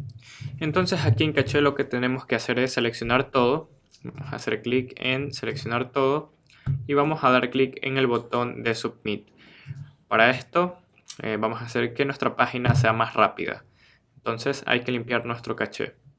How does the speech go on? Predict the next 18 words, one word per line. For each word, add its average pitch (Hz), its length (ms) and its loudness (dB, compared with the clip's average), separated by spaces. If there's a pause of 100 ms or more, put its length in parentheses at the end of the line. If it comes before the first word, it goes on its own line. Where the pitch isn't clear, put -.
(2750)
Entonces 170 400 -2
podemos 135 340 2
ver 131 160 2
que 135 80 -2
nuestro 127 300 0
caché - 220 -4
ha - 20 -2
sido 117 400 2
limpiado. 135 800 4 (300)
Ahora 123 540 4
lo 113 140 -4
que 135 120 -2
sigue 156 500 2 (220)
es 139 160 -2
ir 139 120 8
a 135 40 10
la 123 160 6
configuración 143 840 4